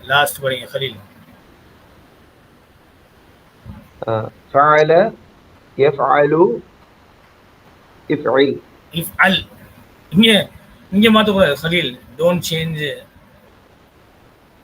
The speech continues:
Speaker 1: அயன் ரேடிக்கல். ஓகே? இஃப் அல்.
Speaker 2: இஃப் அல்.
Speaker 1: ஆ, அங்க வா, அந்த அலிஃப்ல தான் மாத்தணும். இந்த அலிஃப்ல தான்.
Speaker 2: ஆ, ஓகே.
Speaker 1: ஓகே. நெக்ஸ்ட்.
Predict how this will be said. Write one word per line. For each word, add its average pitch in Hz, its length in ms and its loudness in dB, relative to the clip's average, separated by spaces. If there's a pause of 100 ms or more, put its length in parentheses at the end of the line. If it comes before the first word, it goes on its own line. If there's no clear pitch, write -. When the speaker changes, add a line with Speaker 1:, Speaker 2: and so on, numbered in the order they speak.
(120)
Speaker 1:
அயன் 160 220 -2
ரேடிக்கல். 139 460 0 (240)
ஓகே? 170 260 -8 (640)
இஃப் 151 180 -12
அல். 185 420 0
Speaker 2:
இஃப் 147 240 -2
அல். 135 280 -2 (220)
Speaker 1:
ஆ, 127 280 -8
அங்க 175 280 -4
வா, 151 120 2
அந்த 127 180 -6
அலிஃப்ல 214 360 0
தான் 226 140 0
மாத்தணும். 147 300 -4 (1040)
இந்த 123 140 -10
அலிஃப்ல 190 400 0
தான். 233 220 0
Speaker 2:
ஆ, 113 200 0
ஓகே. 110 100 -12 (1040)
Speaker 1:
ஓகே. 127 280 -20 (1500)
நெக்ஸ்ட். - 480 -14